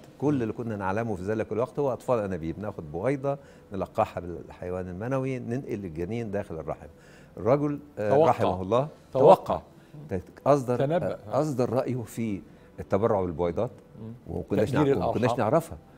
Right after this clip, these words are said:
Speaker 1: آه، التبرع بالخلايا المنوية،
Speaker 2: مم.
Speaker 1: التبرع بالأجنة، الأم الزئر،
Speaker 2: آه،
Speaker 1: آه،
Speaker 2: تأجيل
Speaker 1: آه،
Speaker 2: الرحم.
Speaker 1: آه، ت-، تغيير الرحم، تأجيل الرحم اللي هو الأم
Speaker 2: ده كله
Speaker 1: الزئر.
Speaker 2: ممنوع.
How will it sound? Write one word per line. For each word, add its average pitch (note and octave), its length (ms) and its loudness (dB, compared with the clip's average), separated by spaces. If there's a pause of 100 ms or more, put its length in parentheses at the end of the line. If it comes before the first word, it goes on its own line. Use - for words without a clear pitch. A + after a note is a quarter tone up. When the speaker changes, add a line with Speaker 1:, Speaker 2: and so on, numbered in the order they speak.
(200)
Speaker 1:
آه، G2+ 300 -6 (140)
التبرع G2+ 440 2
بالخلايا F#2 640 -2
المنوية، G#2 420 -2
Speaker 2:
مم. C3 60 -10 (440)
Speaker 1:
التبرع G#2 440 0
بالأجنة، G#2 580 -2 (340)
الأم A#2 320 0
الزئر، G#2 380 0 (240)
Speaker 2:
آه، C#3+ 220 0
Speaker 1:
آه، F#2+ 220 -2
Speaker 2:
تأجيل D#3 300 4
Speaker 1:
آه، F3 40 4
Speaker 2:
الرحم. D3+ 240 0
Speaker 1:
آه، G#2+ 200 -6
ت-، G#2 120 -4
تغيير G2+ 380 0
الرحم، G#2+ 360 -4 (380)
تأجيل F2+ 300 0
الرحم G#2+ 280 0
اللي F#2 100 -6
هو F2 120 -2
الأم - 120 -2
Speaker 2:
ده D#3+ 60 8
كله G#3+ 240 6
Speaker 1:
الزئر. G#3+ 140 6
Speaker 2:
ممنوع. G#3 380 0